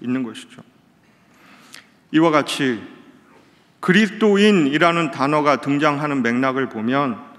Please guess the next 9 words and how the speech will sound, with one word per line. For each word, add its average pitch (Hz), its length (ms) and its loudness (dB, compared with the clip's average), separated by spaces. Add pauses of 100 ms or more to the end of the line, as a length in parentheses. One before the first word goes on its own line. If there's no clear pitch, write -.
(280)
그리스도인이 233 680 2
된다는 185 500 2
것은 160 760 0
고난을 170 580 2 (720)
받는 147 360 -6
것을 143 280 -6
달게 131 380 -6
여기고 117 440 -8
부끄러워하지 165 720 0